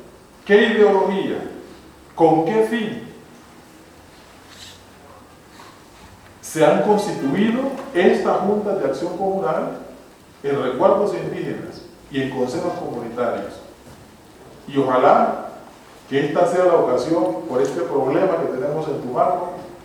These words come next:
donde esos linderos se clarifiquen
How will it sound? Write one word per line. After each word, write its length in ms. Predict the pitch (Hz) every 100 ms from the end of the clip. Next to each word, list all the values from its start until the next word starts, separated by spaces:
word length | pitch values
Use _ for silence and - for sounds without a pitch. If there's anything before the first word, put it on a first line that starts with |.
| - 139
donde 720 | 135 135 131 123 117 - - - - - - - -
esos 400 | 156 190 185 156
linderos 720 | 123 120 190 196 202 196 - - - - -
se 160 | 139 131
clarifiquen 800 | 127 120 120 - 214 220 247 -